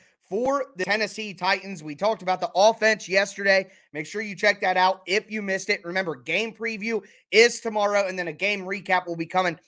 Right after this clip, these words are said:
at the end of the week. Cannot wait for a real Tennessee Titans game. I know it's preseason, but the Titans are gonna be out there in their uniforms, and britches update from Jim Wyatt, they're gonna be wearing white on top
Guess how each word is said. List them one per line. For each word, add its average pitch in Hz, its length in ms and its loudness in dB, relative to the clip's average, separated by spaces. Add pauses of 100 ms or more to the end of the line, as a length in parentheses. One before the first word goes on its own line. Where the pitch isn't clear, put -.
(200)
at 165 160 2
the 185 180 -10
end 170 280 2 (260)
of 170 260 8 (240)
the 147 100 0
week. 180 380 -2
Cannot 226 460 -2
wait 226 300 2 (200)
for 202 140 2
a 202 140 2
real 233 540 -2
Tennessee 214 520 -2
Titans 190 500 0
game. 170 320 4 (960)
I 208 160 4
know 240 320 4 (460)
it's 190 180 -2
preseason, 226 600 -6 (340)
but 139 100 -20
the 147 60 -20
Titans 233 280 -4
are 226 40 -6
gonna 214 120 -2
be 180 140 -8
out 233 220 2
there 233 160 6
in 220 200 2
their 254 140 2
uniforms, 190 640 -4
and 165 180 0 (260)
britches 220 460 0 (100)
update 156 420 0 (100)
from 180 180 -4
Jim 175 220 -2
Wyatt, 196 320 4 (240)
they're 165 80 -8
gonna 185 100 -6
be 185 140 -4
wearing 180 320 -2
white 214 320 2
on 220 180 -2
top 247 320 4